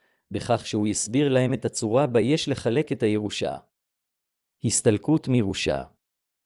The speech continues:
ישנם מצבים בהם אדם מסוים נקבע ליורש של עיזבון כזה או אחר, אך מסיבות שונות הוא יהיה מעוניין להסתלק מזכויותיו לקבל את העיזבון המדובר.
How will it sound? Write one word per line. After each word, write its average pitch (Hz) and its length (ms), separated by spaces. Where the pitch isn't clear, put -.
ישנם 143 400
מצבים 120 500
בהם 107 240
אדם 120 300
מסוים 113 600
נקבע 113 320
ליורש 131 520
של 107 100
עיזבון 107 520
כזה 123 320
או 151 120
אחר, 82 440
אך 95 160
מסיבות 107 500
שונות 113 560
הוא 113 140
יהיה 120 140
מעוניין 123 420
להסתלק 120 640
מזכויותיו 113 760
לקבל 113 460
את 117 140
העיזבון 107 480
המדובר. 98 600